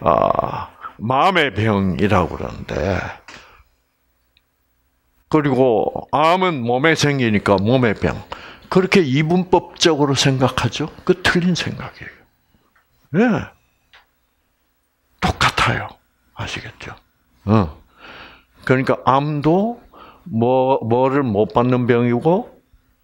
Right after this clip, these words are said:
힘을 못 받는 병이고, 예. 우울증도 알고 보면 힘을 못, 그래서 우리가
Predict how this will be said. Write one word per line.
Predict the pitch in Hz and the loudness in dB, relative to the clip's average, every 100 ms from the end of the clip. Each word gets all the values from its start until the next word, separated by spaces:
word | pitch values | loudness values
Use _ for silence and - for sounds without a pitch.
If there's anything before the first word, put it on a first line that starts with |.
| _ | _
힘을 | - - - 175 160 | -4 0 2 2 0
못 | 117 95 | 2 0
받는 | - - 87 113 | -2 -8 -6 -6
병이고, | - - - - _ _ _ _ _ - | -6 -12 -14 -20 _ _ _ _ _ -4
예. | 151 135 - - - - | -4 -4 -10 -20 -20 -2
우울증도 | 180 175 - 190 185 175 175 - | 0 2 4 4 4 0 0 0
알고 | 151 156 | 2 2
보면 | 139 143 147 160 - - | 0 0 0 -4 -8 -14
힘을 | - - - 170 156 | -8 -2 0 2 2
못, | 110 - - - - | -2 -8 -16 -14 -12
그래서 | - 208 208 | 0 0 2
우리가 | 160 160 170 190 | 0 0 0 0